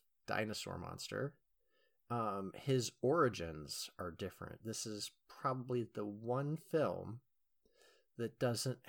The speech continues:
have Godzilla, um, originating as an atomic beast, nec-, and necessarily in the sense that we would think about it. Godzilla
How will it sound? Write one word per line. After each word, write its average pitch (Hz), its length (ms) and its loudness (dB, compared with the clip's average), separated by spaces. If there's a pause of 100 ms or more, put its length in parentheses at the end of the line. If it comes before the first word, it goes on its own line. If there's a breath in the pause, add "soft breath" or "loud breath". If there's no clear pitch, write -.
have 110 340 0
Godzilla, 107 800 0 (920)
um, 101 340 0
originating 107 800 -2 (100)
as 101 640 -2 (1300)
an 107 100 -6
atomic 104 380 -4 (120)
beast, - 600 -4 (200)
nec-, - 220 -10 (160)
and 101 180 -4
necessarily 104 760 0
in 98 100 -6
the 101 60 -6
sense - 280 -4
that - 120 -6
we 101 140 -4
would 101 260 -4 (260)
think 127 180 0
about 98 260 0
it. - 200 -8 (840 loud breath)
Godzilla 110 760 4